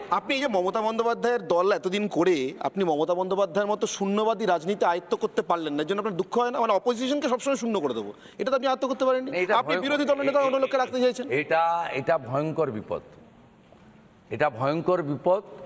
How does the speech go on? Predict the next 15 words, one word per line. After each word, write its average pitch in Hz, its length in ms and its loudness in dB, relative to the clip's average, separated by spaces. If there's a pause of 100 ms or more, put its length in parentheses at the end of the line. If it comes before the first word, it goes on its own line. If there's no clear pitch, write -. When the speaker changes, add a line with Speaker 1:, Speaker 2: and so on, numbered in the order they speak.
(220)
Speaker 2:
জ্যোতিবাবুরা 151 600 2
কোনোদিন 131 380 -4
করেনি। 80 360 -6
আমি 113 140 -6
খুব 139 220 -6
ছোট 135 180 -2
বয়স 143 220 0
থেকে 143 180 -4
রাজনীতি 131 400 -2
করি, 147 200 -4
তো 185 180 -4 (1120)
আমি 147 300 0
দেখেছি 175 640 0 (100)
জ্যোতিবাবুরা 143 680 0
কখনো 143 380 -2